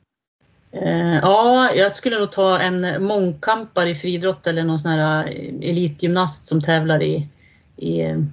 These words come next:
flera grenar. Det finns ju någon sån här mångkam inom musik också. Det måste ju vara den närmaste superhjälte man kan komma, liksom.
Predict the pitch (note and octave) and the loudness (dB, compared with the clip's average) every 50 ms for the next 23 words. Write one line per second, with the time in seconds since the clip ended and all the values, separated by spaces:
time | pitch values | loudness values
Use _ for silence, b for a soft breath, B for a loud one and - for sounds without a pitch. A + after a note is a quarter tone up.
0 | - - - - - F#3+ F#3 F3 F3+ E3+ F#3+ F#3 F3+ F3 F#3+ G3+ F3+ D#3 D3+ D#3+ | -10 -18 -8 -2 2 4 4 6 6 4 4 4 4 4 2 2 2 0 0 -2
1 | D3+ F#3 E3 D3 - D#3 D#3+ D3 D#3+ D#3+ D#3+ E3 D#3+ D3 D3 E3+ E3 D#3+ D#3+ D#3+ | -2 -2 -2 -2 -2 -4 -4 -2 -2 -2 -2 -2 -2 -4 -4 -4 -4 -2 -2 -2
2 | E3 E3 E3 D#3 D3 - D#3+ D3 D3 - D3 - - D#3+ D3 D3 F3 F3+ F3 D3+ | -2 -2 -4 -4 -4 -6 -8 -8 -8 -12 -14 -12 -10 -10 -8 -4 -2 0 0 0
3 | D3 - E3+ E3 D#3+ D#3 D#3 E3 E3 D#3+ D#3+ E3 D#3 D3+ - D#3+ D3 E3 D3 D3 | 0 0 0 2 2 4 4 4 4 4 2 2 0 -2 -4 -4 -4 -4 -2 0
4 | E3+ E3 D#3+ D3 - D#3 D#3 D#3 D#3 D3+ D3 D#3 D#3+ E3+ E3+ - E3 D3 - - | 0 0 0 0 0 0 0 2 0 0 0 0 -2 -2 -4 -6 -8 -10 -8 -8
5 | D#3 | -8